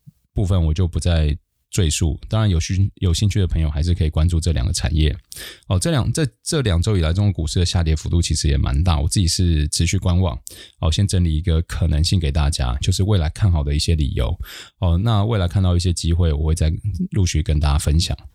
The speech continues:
那接着我们一起来简单看一下昨天美国股市哦。昨天美国股市又重挫了嘛，那主要是因为鲍威尔讲话并没有试图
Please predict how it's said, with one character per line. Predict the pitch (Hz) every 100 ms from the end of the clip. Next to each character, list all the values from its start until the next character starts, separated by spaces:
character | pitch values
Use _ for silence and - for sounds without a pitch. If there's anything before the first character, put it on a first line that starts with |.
| _
那 | 139 127
接 | 131
着 | 101
我 |
们 | 87
一 |
起 | 98 76
来 | 71
简 | 71 71
单 | 82
看 | 98
一 | 90
下 | 87 78
昨 | 71
天 | 78
美 | 71
国 | 73
股 | - 80
市 | -
哦。 | 73 -
昨 | 101
天 |
美 | 107 80
国 | 82
股 | 80 73
市 | -
又 | 85 80 78 78
重 | 85
挫 | 82 95 76
了 |
嘛， | 58 - - -
那 | 95
主 | 85 78
要 | 85
是 | -
因 | 95 95
为 | 92 90 - - - -
鲍 | 104 107
威 | 107
尔 | 82
讲 | - 73
话 | 90 82
并 | 87
没 | 85
有 | 76
试 | -
图 | 85 80 73